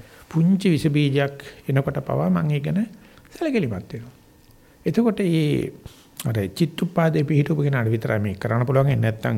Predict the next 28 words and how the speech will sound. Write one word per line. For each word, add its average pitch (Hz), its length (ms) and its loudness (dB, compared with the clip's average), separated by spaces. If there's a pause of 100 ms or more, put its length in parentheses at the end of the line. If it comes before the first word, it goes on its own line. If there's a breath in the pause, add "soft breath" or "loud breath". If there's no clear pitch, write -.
(120)
ලැජ්ජාවටපත් 113 720 -2
වෙනවා. - 200 -8 (500 loud breath)
චි - 140 -2 (180)
මටත් 123 400 -4
මෙහෙම 131 200 4
වෙනවනේ 127 440 2
කියලා. - 280 -4 (320)
අපිත් 120 280 -4
මේ 123 160 -2
තිල් 123 240 0
අරගෙන 113 320 2
නේද 107 180 0
ඉන්නේ. 107 220 -2
අපිටත් 127 360 -2
එහෙම 127 120 2
එන්න 120 180 -2
පුළුවන්ද 123 400 -2
කියලා 165 320 0 (460 loud breath)
ලැජ්ජාවට 151 480 0
බඳතර 139 460 0
මුලින්ම 180 500 4 (380)
<clears throat> - 400 4
කුසල 156 280 4
ඡන්දේ 131 360 2
පහල 127 260 2
කරපු 165 260 2
එකනට 185 300 0
නම් 120 240 -2